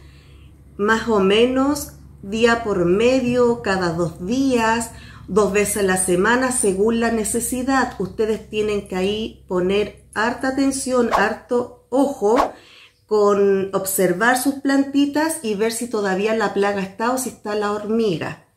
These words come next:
Y según lo que sea necesario, según la, la frecuencia, lo pueden hacer. Como este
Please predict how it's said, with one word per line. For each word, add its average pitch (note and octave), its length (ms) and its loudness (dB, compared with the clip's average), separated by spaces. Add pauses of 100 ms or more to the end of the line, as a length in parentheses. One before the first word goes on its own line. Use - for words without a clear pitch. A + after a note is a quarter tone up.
(920)
Y G3+ 420 -2
según A3 460 2
lo A#3 180 4
que F#3 680 2
sea A#3+ 320 2
necesario, A#3+ 800 0
según G3+ 480 -2
la, F#3+ 260 0
la F3+ 160 0
frecuencia, C#4 1040 0
lo A3 240 -2
pueden A3 300 2
hacer. F3 480 -2
Como G3+ 220 -2
este C4+ 500 -2